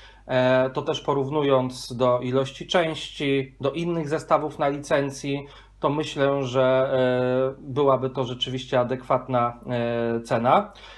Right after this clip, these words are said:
Ale i tak, e, jeśli chodzi o motocykle, to widać, że Lego w tym,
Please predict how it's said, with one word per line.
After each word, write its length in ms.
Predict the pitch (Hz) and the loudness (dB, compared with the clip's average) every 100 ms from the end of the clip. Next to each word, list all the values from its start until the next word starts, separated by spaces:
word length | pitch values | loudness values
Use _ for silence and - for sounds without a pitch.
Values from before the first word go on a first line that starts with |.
| - - | -8 2
Ale 240 | 175 180 | 4 4
i 100 | 175 | 6
tak, 280 | 190 180 - - 147 | 6 6 2 -10 0
e, 480 | 139 135 135 135 135 - - - | 4 6 6 2 -2 -10 -20 -4
jeśli 340 | 139 170 - | -2 0 -2
chodzi 420 | 147 156 139 147 147 | 0 0 0 -4 2
o 240 | 135 135 | 6 6
motocykle, 880 | 139 147 139 - 151 - 143 139 139 - - _ | 4 0 -2 -4 -8 -2 0 0 -2 -10 -20 _
to 200 | 156 135 135 | 0 2 0
widać, 340 | 147 135 131 | 0 2 2
że 220 | 127 135 | 2 2
Lego 500 | 131 135 123 131 131 | 4 2 4 4 4
w 100 | 135 | 0
tym, 340 | - 131 131 | 0 0 0